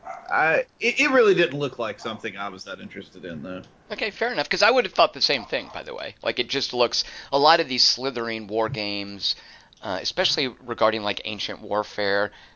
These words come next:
Speaker 2: I just kinda shrug and I'm like, "Yeah, but whatever." There was actually a really cool one called Aggressor's Ancient Rome, where it just took a couple of interface annoyances for me to decide, "Yep,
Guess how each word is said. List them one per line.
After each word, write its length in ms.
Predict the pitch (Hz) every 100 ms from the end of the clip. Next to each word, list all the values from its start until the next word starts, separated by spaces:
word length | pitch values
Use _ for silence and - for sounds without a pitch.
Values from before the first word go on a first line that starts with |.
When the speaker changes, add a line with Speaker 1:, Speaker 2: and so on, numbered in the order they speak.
| _
Speaker 2:
I 140 | - 107
just 320 | 101 98 -
kinda 220 | - 101
shrug 520 | 87 - 90 92 90 90
and 180 | 85
I'm 140 | 85 85
like, 180 | 82 -
"Yeah, 300 | 58 53 53
but 200 | - 52
whatever." 340 | - - - 98 - -
There 80 |
was 100 | 180
actually 220 | 233 247 202
a 40 |
really 200 | 151 160
cool 220 | 156 156
one 140 | 147 123
called 180 | - 120
Aggressor's 560 | 113 113 117 - 123
Ancient 340 | - 110 - 101
Rome, 440 | 104 101 104 101 - - -
where 200 | - 123
it 200 | 131 139
just 280 | 139 156 165
took 140 | - 165
a 80 |
couple 380 | 131 - 147 160
of 80 | 131
interface 460 | 123 131 - 120 -
annoyances 500 | 107 104 101 107 98
for 140 | -
me 160 | 110 110
to 80 | 104
decide, 420 | 104 - 98 101
"Yep, 240 | 123 -